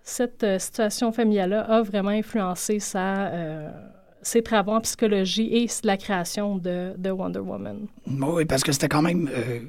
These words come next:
Speaker 2: c'était trois gens d'exception. En fait, euh, Olive était une étudiante des deux professeurs.
Speaker 1: Mm-hmm.
Speaker 2: Euh, ils ont tous participé, euh, activement à la création et, et à la, la, le, le, le, je, là, je veux dire, la sculpture du personnage, mais bon, c'est un double,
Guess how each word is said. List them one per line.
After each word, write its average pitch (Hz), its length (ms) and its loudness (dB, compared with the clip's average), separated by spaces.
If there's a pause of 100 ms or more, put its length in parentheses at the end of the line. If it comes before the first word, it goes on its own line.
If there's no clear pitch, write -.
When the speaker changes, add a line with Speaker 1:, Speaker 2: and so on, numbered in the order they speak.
Speaker 2:
c'était 143 320 0
trois 147 280 2
gens 147 160 2
d'exception. 139 720 0
En 139 80 0
fait, 147 320 4
euh, 127 240 -2
Olive 139 300 2
était 131 340 -2
une 127 280 0
étudiante 139 760 -2
des 127 180 0
deux 123 160 2
professeurs. 160 800 0
Speaker 1:
Mm-hmm. - 540 -8
Speaker 2:
Euh, 127 360 2
ils 131 120 2
ont 127 240 2
tous - 480 2
participé, - 640 0 (560)
euh, 131 120 0
activement 147 420 4
à 147 40 6
la 135 100 2
création 131 640 0
et, 123 340 -2
et 123 60 -2
à 117 40 -4
la, 110 160 -4
la, 113 80 -8 (120)
le, 110 200 -8 (800)
le, 120 140 -2
le, 113 180 -2 (200)
je, - 220 -8
là, 113 100 -4
je 117 80 -4
veux 113 60 -4
dire, 117 120 -6
la 110 120 -4
sculpture 139 600 0
du 117 60 -4
personnage, 120 420 0
mais 113 120 -2
bon, 120 160 -2
c'est - 120 -6
un 110 80 -2
double, 110 220 0